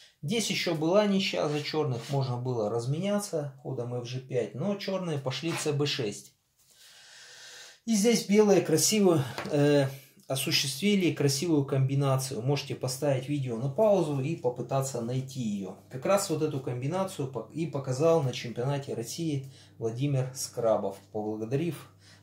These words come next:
Валерия Евгеньевича за то, что как раз вот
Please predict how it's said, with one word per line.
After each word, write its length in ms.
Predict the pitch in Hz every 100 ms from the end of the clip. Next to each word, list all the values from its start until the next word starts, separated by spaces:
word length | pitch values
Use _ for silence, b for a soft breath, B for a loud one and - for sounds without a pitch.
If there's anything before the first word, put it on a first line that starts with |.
| -
Валерия 400 | 104 135 135 107
Евгеньевича 680 | 110 131 139 - 104 98 -
за 220 | - 104 107
то, 200 | 139 135
что 440 | - - 104 104 - _ B B B B B
как 160 | - -
раз 240 | 123 120
вот 280 | 104 98 -